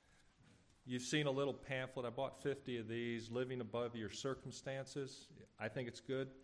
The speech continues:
But two other books that have the worst title ever, Depression, A Way Out.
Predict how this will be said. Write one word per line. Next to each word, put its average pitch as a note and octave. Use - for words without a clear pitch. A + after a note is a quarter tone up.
But -
two G3+
other F#3+
books G#2
that B2
have C3
the A#2+
worst D#3
title B2+
ever, C#3+
Depression, -
A A2
Way G#2+
Out. G#2+